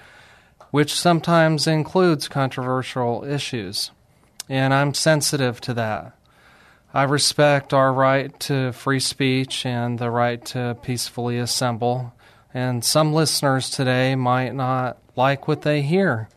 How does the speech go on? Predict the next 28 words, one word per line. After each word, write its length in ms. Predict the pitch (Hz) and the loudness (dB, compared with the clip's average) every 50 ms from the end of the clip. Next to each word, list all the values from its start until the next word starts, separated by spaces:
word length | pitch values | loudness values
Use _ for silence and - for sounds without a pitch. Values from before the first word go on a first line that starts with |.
| _ _ _ _ _ - | _ _ _ _ _ -8
and, 320 | 123 123 123 123 123 120 123 _ - - | -6 -4 -4 -2 -4 -6 -8 _ -16 -12
and 260 | 180 143 131 127 123 | -8 -6 -4 -4 -2
some 300 | - - 139 131 131 131 | -2 -2 -2 -2 -2 -2
listeners 500 | 131 131 123 - - 135 131 127 120 - | -4 -4 -4 -6 -6 -4 -6 -6 -6 -4
might. 300 | 143 147 143 120 98 - - _ _ _ _ _ _ _ - _ _ _ _ _ _ _ _ _ _ - - - | -4 -4 -4 -4 -6 -10 -16 _ _ _ _ _ _ _ -20 _ _ _ _ _ _ _ _ _ _ -14 -8 -4
I 140 | 127 135 143 | 0 0 0
just 260 | 127 147 135 - - | 0 0 -2 0 2
ask 380 | 147 143 135 135 131 - - - | 4 4 4 4 2 -2 -2 -2
you 120 | 143 143 | -2 -2
to 80 | 143 139 | 0 0
return 460 | 135 135 127 - - 143 135 131 127 | -2 -2 -4 -4 -4 -2 -2 -2 -2
the 80 | 127 | -4
favor 400 | 120 - 135 131 131 123 131 127 | -4 -2 -2 -2 -2 -2 -2 -4
to 80 | 117 117 | -4 -4
me 480 | 117 123 143 151 147 131 127 131 127 - - - - - - - - - - - - - _ _ | -4 -2 0 0 0 0 0 -2 -4 -6 -10 -20 -20 -20 -20 -20 -20 -20 -20 -20 -20 -20 _ _
and 400 | - 131 123 123 120 123 120 120 | -4 0 0 2 2 0 0 -2
respect 480 | 123 127 117 - - 139 135 123 120 - | -4 -4 -4 -2 0 0 0 0 0 0
my 220 | 139 139 143 143 | 0 2 2 2
right 380 | 143 135 131 127 127 123 127 117 | 4 4 4 4 2 2 0 -4
under 320 | 110 131 127 123 120 120 | -4 -6 -6 -6 -4 -6
the 80 | 117 117 | -6 -6
Constitution 1040 | - - 123 120 117 - - - 123 - - - 123 113 - - 123 120 120 120 117 | -6 -4 -4 -2 -2 -4 -6 -10 -10 -12 -8 -8 -8 -8 -6 -6 -6 -4 -4 -6 -6
to 140 | - 123 113 | -8 -8 -6
discuss 520 | 123 117 - - - 127 120 113 - - | -6 -4 -6 -4 -2 -2 -2 -2 -2 -4
these 300 | - 127 123 120 110 120 | -4 -4 -4 -4 -4 -4
issues 480 | 123 117 - - - 120 113 110 107 113 | -6 -6 -6 -6 -6 -6 -6 -6 -6 -8
as 180 | 107 107 - | -8 -8 -4
well. 500 | - 123 127 123 113 104 104 104 95 - | -2 2 2 2 2 0 -2 -6 -12 -16